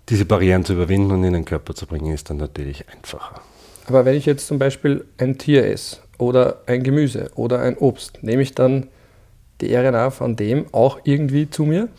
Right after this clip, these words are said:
Speaker 2: Oder die D N A oder was auch immer? Nehme
Speaker 1: Genau,
Speaker 2: ich da irgendwas
Speaker 1: jetzt,
Speaker 2: von dem zu
Speaker 1: jetzt
Speaker 2: mir?
Speaker 1: sind wir beim spannenden ernährungswissenschaftlichen Thema. Ähm, um da jetzt quasi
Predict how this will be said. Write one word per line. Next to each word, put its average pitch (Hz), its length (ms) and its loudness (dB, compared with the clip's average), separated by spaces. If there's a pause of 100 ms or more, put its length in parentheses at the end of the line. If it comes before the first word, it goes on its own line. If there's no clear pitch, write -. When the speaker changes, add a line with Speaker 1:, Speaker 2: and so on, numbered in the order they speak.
(140)
Speaker 2:
Oder 120 160 0
die 120 120 0
D 131 180 2
N 151 120 2
A - 40 -2
oder 143 160 6
was 143 80 4
auch 143 80 2
immer? 147 240 4
Nehme 220 180 -4
Speaker 1:
Genau, 131 200 4
Speaker 2:
ich 92 60 2
da 92 80 6
irgendwas 110 240 6
Speaker 1:
jetzt, - 40 -10
Speaker 2:
von 170 160 2
dem 170 180 0
zu 180 140 -2
Speaker 1:
jetzt 170 140 6
Speaker 2:
mir? 185 80 0
Speaker 1:
sind 127 180 2
wir 123 80 4
beim 104 220 2
spannenden 107 420 0
ernährungswissenschaftlichen 101 960 -2
Thema. 104 280 -2 (1080)
Ähm, 95 520 0 (1120)
um 151 340 6
da 101 180 2
jetzt - 500 -2
quasi 95 560 -4